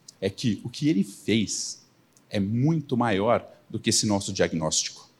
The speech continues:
Em seu corpo, Cristo levou cada transgressão, cada pecado,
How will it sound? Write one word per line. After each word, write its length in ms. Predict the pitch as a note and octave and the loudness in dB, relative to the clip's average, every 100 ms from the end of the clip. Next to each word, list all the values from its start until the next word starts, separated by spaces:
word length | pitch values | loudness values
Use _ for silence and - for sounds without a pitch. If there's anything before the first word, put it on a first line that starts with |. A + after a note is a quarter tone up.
| _ _ - - | _ _ -18 -4
Em 80 | A#2 | 2
seu 300 | - D#3+ F3+ - | 8 8 8 4
corpo, 440 | A2+ F#2 - D2+ - _ - - | 0 0 -2 -12 -12 _ -20 -2
Cristo 380 | D#3+ D#3 - B2+ | 2 4 4 4
levou 520 | A#2+ F2 A2 A2+ A#2 - - - | 4 4 4 4 2 -14 -20 -4
cada 340 | C3 D#3+ D#3 | 0 2 0
transgressão, 920 | D#3 - D3 C#3+ D3 D3+ - - - - - - - | 0 0 2 0 0 0 0 -2 -8 -12 -18 -18 -12
cada 240 | - B2 B2 | -2 0 2
pecado, 720 | - C3+ - F#2 D#2 E2+ | 2 2 2 2 2 0